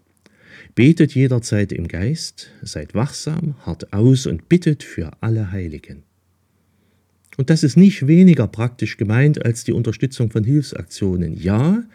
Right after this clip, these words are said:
hören wir mit dem Beten und dem Flehen nicht auf.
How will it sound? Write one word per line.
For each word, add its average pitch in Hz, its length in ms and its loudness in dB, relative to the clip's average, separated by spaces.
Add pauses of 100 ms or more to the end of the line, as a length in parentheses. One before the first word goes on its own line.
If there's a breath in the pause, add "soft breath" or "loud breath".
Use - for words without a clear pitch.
(560 loud breath)
hören 170 220 4
wir 151 80 0
mit - 280 -2
dem 139 140 0
Beten 156 420 2
und 123 180 -2
dem 117 120 -2
Flehen 120 500 -2
nicht - 360 0
auf. 117 480 -6